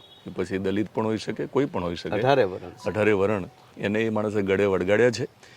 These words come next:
Speaker 1: અને ગઈકાલે જ્યારે માયાભાઈ ફુલેકું નીકળ્યું ને,
Speaker 2: જી.
Speaker 1: તો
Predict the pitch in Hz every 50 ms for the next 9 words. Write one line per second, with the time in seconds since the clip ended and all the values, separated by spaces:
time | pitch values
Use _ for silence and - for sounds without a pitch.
0 | - - - - _ - 98 90 92 101 104 95 123 117 120 110 113 110 113 110
1 | 110 113 117 113 - - - 110 110 113 127 135 135 131 139 143 131 95 80 78
2 | 85 87 - - 78 - - - - - - - - - - - _ - - -
3 | - 101 98 95 95 95 92 -